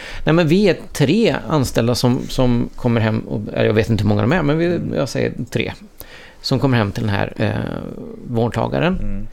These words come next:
Speaker 1: Kan vi äta fem kilo lösgodis, tjugofyra krämbullar, tio wienerbröd, sex pepparkakshjärtanburkar,
Speaker 2: Mm.
Speaker 1: eh, åtta längder pepparkaka?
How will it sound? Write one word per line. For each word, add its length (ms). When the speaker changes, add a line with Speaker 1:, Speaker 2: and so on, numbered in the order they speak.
Speaker 1:
Kan 200
vi 180
äta 220
fem 220
kilo 280
lösgodis, 580
tjugofyra 340
krämbullar, 520
tio 260
wienerbröd, 440
sex 180
pepparkakshjärtanburkar, 1700
Speaker 2:
Mm. 140
Speaker 1:
eh, 220
åtta 180
längder 240
pepparkaka? 640